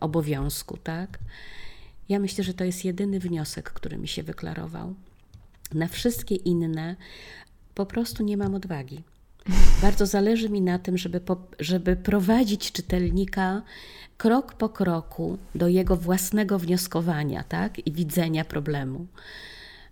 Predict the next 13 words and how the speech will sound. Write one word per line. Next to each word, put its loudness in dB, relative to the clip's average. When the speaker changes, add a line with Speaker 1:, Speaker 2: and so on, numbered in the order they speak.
Speaker 1:
Mm, -6
Speaker 2:
Bo 6
może 10
twoja 6
Speaker 1:
na 8
Speaker 2:
droga 8
Speaker 1:
nic, 8
Speaker 2:
jeszcze 2
trw-, 0
Speaker 1:
na 0
żadne 2
inne. -2
Speaker 2:
Mhm. 4